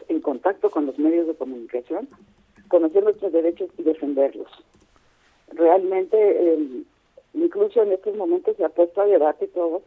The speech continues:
por dos amparos de organizaciones sociales, amparos administrativos que organizaciones sociales han promovido y que han tenido la, la, la ratificación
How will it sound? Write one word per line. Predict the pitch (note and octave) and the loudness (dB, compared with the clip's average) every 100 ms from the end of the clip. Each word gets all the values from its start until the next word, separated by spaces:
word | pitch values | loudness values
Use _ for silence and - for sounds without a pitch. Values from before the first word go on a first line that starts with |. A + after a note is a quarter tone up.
| _ _ _ _ _ | _ _ _ _ _
por | F3+ E3 D#3 | 6 6 6
dos | F3+ A3 A#3 | 6 6 4
amparos | F3 F#3 - A3+ C4 C#3+ - - _ _ _ _ _ _ | -6 -8 -2 -2 2 0 0 -18 _ _ _ _ _ _
de | D#3+ E3 | 4 4
organizaciones | D#3 D#3 D3 D3+ C#3+ C3 - A3 B3 | 4 0 0 0 0 -6 -2 -2 0
sociales, | F3+ D#3 F#3 F3+ F#3 B3+ - _ _ _ - | -2 -2 -2 0 0 -4 -8 _ _ _ -8
amparos | D#3+ F#3 F#3 F#3 | -2 0 0 -2
administrativos | D#3+ E3 C#3+ - D3 G3+ A3 A#3 | 0 0 0 0 -2 -2 -4 -4
que | - D#3 | 0 -2
organizaciones | C#3+ D3 C#3 C3+ F3+ F#3+ | 0 -2 -4 -8 -10 -10
sociales | - - F#3 G#4 - _ _ _ _ _ - | -12 -4 -2 -2 -8 _ _ _ _ _ -6
han | F#3+ F#3+ | -4 0
promovido | G#3 F#3 E3 E3+ D#3+ F#3 - _ _ | 0 4 4 4 4 2 0 _ _
y | F3 | -8
que | E3 E3 | -2 0
han | E3 G#3 A3 | 0 -2 -2
tenido | G3+ F#3 G#3 A3 F3 _ _ _ _ - | -2 -2 -2 -2 -2 _ _ _ _ -4
la, | E3+ D#3 D3+ C3+ - - | 2 6 4 2 -4 -8
la, | C3+ C#3 C#3 C3 C3+ - _ _ _ _ - | -6 -6 -6 -10 -14 -20 _ _ _ _ 2
la | D#3 | 4
ratificación | F3 D#3+ - D#3 F3 - D3+ - G3+ B3+ | 8 6 4 -8 -8 0 0 0 -6 -6